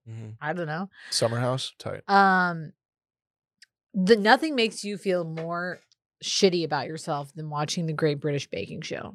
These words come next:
Speaker 2: because
Speaker 1: Oh, gosh.
Speaker 2: I mean, okay, that, I should clarify. The Great British Baking Show is amazing and such an uplifting show, and you're like,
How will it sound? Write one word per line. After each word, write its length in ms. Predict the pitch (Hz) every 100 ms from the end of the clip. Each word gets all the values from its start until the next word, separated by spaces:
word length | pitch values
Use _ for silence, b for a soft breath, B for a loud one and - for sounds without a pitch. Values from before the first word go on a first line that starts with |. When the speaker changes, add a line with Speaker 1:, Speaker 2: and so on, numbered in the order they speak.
| 196
Speaker 2:
because 640 | 175 160 175 156 190 165 -
Speaker 1:
Oh, 60 |
gosh. 520 | 120 101 107 - - -
Speaker 2:
I 100 | 196
mean, 240 | 190 170 - _ 202
okay, 260 | 180 131 -
that, 260 | 196 208 - _ _
I 120 | 190
should 240 | 196 160 -
clarify. 540 | - - 165 - - - B B B
The 80 | 196
Great 220 | 180 233
British 240 | 240 233 -
Baking 240 | 202 196
Show 160 | 185 175
is 80 | 156
amazing 680 | 156 170 180 156 147 147 143 _
and 180 | 175 160
such 220 | 185 160
an 60 | 160
uplifting 520 | 165 175 170 156 151
show, 380 | - 180 160 147
and 140 | 156
you're 120 | 156
like, 340 | 151 147 139